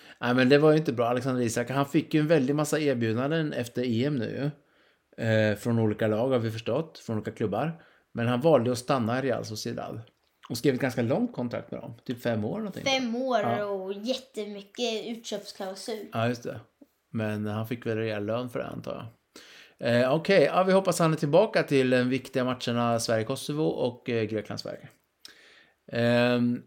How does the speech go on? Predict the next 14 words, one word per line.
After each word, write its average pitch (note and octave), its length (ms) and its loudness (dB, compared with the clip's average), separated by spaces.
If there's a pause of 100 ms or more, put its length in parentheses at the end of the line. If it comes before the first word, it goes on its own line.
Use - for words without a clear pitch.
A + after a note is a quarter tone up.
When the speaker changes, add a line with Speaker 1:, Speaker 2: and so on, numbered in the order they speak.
Speaker 1:
sen D3 200 2
har F#3 100 6
vi F#3+ 140 4
lite F#3 200 0
nyheter. D3+ 420 4
En C#3 100 4
annan, E3 360 2
eh, E3+ 500 2
svensk, D#3 520 -4
eh, C3 240 4
landslagsnyhet A#2+ 1160 -2
är B2 100 0
Filip A#2+ 300 -2
Helander. B2+ 600 -2